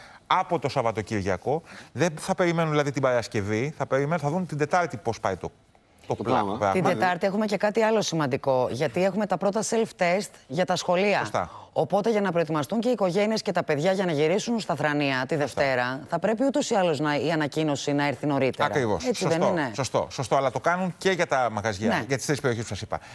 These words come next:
Speaker 1: Και το δεύτερο, ε, δεύτερη σημαντική ανακοίνωση από τον κύριο Μητσοτάκη ήταν ότι θα υπάρξει ενίσχυση
Speaker 2: Θα σας
Speaker 1: σε
Speaker 2: καλύψω,
Speaker 1: όλες,
Speaker 2: λέει,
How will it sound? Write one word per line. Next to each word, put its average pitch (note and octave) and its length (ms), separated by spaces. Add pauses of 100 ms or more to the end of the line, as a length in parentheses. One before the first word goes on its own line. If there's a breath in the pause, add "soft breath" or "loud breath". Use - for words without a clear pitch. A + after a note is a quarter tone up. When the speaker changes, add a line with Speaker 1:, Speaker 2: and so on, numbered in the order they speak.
(120)
Speaker 1:
Και D3 120
το C3+ 140
δεύτερο, B2 840
ε, A#2 60 (380)
δεύτερη F3 340
σημαντική C#3 420
ανακοίνωση C#3+ 420
από - 100
τον - 20
κύριο A2 100
Μητσοτάκη A2 600 (320 loud breath)
ήταν G#3 360
ότι F3+ 160
θα D3+ 100
υπάρξει F3+ 440
ενίσχυση D#3+ 840
Speaker 2:
Θα A#2 80
σας B2+ 140
Speaker 1:
σε - 60
Speaker 2:
καλύψω, E3 320
Speaker 1:
όλες, G3+ 200
Speaker 2:
λέει, A3 120